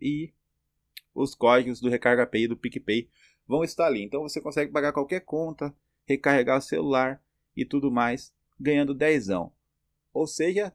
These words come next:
três vezes dez é trinta. Acertou, miserável. É isso mesmo. São trinta reais aí.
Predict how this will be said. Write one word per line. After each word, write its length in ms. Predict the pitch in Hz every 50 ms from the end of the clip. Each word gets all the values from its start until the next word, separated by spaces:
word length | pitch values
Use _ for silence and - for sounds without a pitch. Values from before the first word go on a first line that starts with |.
| _
três 300 | - 123 120 120 113 101
vezes 320 | 107 110 120 123 139 143 -
dez 360 | - 135 139 147 143 127 120
é 100 | 113 98
trinta. 920 | - _ - 113 120 156 156 135 117 - - - 87 80 76 76 76 - _ _ _
Acertou, 680 | - 110 135 139 - - 170 165 - - - 123 123
miserável. 680 | 127 135 131 131 151 147 123 107 101 95 92 101 101 98
É 120 | - 117 120
isso 320 | 131 160 - - - 180
mesmo. 340 | 170 131 101 82 90 98 -
São 220 | - - 131 127
trinta 320 | 123 - 147 175 226 - 175
reais 260 | 156 151 147 147 135
aí. 260 | 143 135 135 139 -